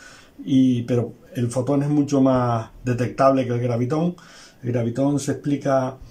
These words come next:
parte de lo difícil que es de detectar que es una cuerda cerrada sobre sí misma, ¿vale? Pero las condiciones de contorno de Dirichlet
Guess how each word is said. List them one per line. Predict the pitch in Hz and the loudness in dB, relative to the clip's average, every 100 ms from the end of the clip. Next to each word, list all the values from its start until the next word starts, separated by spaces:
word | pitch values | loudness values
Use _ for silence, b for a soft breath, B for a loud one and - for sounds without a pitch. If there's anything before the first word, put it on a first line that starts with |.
| B B B _ | B B B _
parte | 131 131 139 | 0 2 0
de | 131 127 127 - | 2 0 -4 -4
lo | 143 127 | 0 0
difícil | 123 120 131 151 135 | 0 -2 -2 -2 0
que | 143 | -2
es | 135 | 0
de | 147 | 0
detectar | 139 131 120 139 135 | 0 -2 -2 0 0
que | 135 | 0
es | 131 | -2
una | 143 127 | 0 -2
cuerda | 135 131 | -2 -4
cerrada | 131 127 123 127 | -4 -4 -2 -2
sobre | 139 127 | -2 -4
sí | 120 | -4
misma, | 120 107 104 104 | -6 -6 -8 -6
¿vale? | 131 135 | -4 -2
Pero | 135 127 | 0 0
las | 117 | 0
condiciones | - 117 117 139 156 | -2 -6 -2 -2 -2
de | |
contorno | 160 143 139 156 | 0 0 0 0
de | 147 135 | 0 0
Dirichlet | 139 127 - 165 175 170 | -2 -2 -4 2 2 2